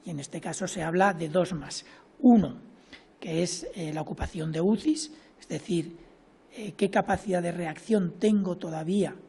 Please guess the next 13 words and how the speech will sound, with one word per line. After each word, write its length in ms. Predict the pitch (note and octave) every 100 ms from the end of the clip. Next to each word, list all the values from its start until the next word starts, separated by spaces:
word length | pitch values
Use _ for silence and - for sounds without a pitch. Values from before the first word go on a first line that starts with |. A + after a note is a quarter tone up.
| - - - _ _ _ _ _
para 480 | - D#3+ D#3+ D#3 - -
responder 680 | - F3+ - - F3 E3+ A#3
al 100 | A#3
coronavirus, 560 | A3+ G3 F#3 G#3+ B3+ -
pero 260 | - F#3
también 420 | F#3 F#3 F3+ B3 C4
para 220 | G#3+ G3
poder 240 | F#3 G3+
seguir 400 | G3 A#3 A3 G3+
dando 320 | G#3+ A#3+ G#3
una 240 | E3+ F#3 G3+
atención 640 | G3 F#3 F3 G#3+ G#3+ F#3 - - -
habitual 800 | - F#3 F3 - G3+ G#3 G3 C#3+